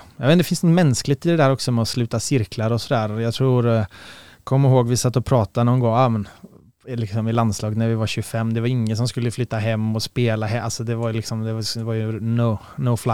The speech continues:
zone liksom. Men, eh, typ alla har ju flyttat hem och sådär. Det finns någonting med att, att komma hem och det finns något härligt i, och jag spelade ett år och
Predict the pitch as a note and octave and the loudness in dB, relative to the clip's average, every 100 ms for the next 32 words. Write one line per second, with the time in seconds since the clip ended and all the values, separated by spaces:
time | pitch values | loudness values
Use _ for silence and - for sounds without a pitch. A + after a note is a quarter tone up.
0 | A2 - A#2 A#2+ A2 - G#2 - - - | 0 2 2 2 -2 -4 -6 -8 -18 -20
1 | - C3 D3+ D#3+ C3+ B2 B2+ A#2+ A#2 _ | -4 2 6 6 4 4 2 0 -6 _
2 | _ - F3+ C#3+ - - D3 B2 A#2+ D#3+ | _ -4 2 2 0 0 4 6 6 6
3 | D3+ - C3+ C3 - A#2 A2 A2 A2+ A#2+ | 6 4 2 2 4 4 4 4 2 2
4 | A#2+ A#2 - C3 C#3 C3+ - D3+ C3 A#2 | 0 2 2 4 4 2 4 4 4 0
5 | - A#2+ A2+ G#2+ G#2+ G#2+ - A2 - A#2+ | 0 2 2 2 2 0 0 -4 0 2
6 | A2 A2+ A2+ A2+ A2+ A2+ A#2 - C#3 D#3 | 2 2 2 0 0 0 -2 -2 -2 -2
7 | C3+ - B2 G#2 A2+ B2+ B2+ A#2 A2+ - | -4 -2 0 0 -2 -2 -2 0 0 0
8 | B2+ A2+ B2+ D3+ A2+ G#2+ A2 | 0 0 -2 -2 0 0 -2